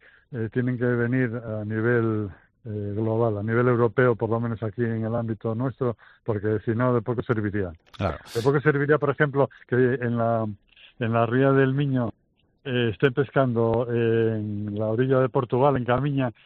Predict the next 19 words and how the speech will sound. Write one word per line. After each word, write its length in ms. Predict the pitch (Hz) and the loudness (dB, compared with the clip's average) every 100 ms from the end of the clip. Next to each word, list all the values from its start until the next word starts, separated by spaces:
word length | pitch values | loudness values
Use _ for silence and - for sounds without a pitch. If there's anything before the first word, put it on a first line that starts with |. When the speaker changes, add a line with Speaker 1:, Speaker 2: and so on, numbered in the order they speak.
| - | -6
Speaker 1:
y 120 | 117 | -6
que 380 | 110 120 117 113 110 131 | 0 0 2 0 -2 -6
en 260 | 120 117 110 | -8 -4 -2
la, 560 | 110 110 110 107 104 101 95 - - - - | -2 -2 -2 -4 -6 -10 -14 -20 -20 -20 -10
en 80 | 110 | -4
la 60 | 110 | -2
orilla 640 | 120 123 127 127 123 123 | -2 0 0 0 0 -2
española, 720 | 113 127 127 139 127 117 120 | -4 -2 0 0 0 -2 -4
en, 760 | 113 110 110 107 107 107 101 95 _ _ - | -6 -6 -6 -8 -10 -10 -12 -14 _ _ -10
en 100 | 107 | -4
La 80 | |
Guardia, 380 | 110 131 131 127 | 0 2 4 0
que 160 | - 110 | 0 -2
no 320 | 117 120 120 | -2 0 -2
te-, 340 | 107 107 - | -4 -8 -10
que 120 | 131 117 | -6 -4
le 100 | 113 | -2
esté 200 | - 127 | 0 0
prohibido. 500 | 127 120 98 85 | 2 0 -2 -8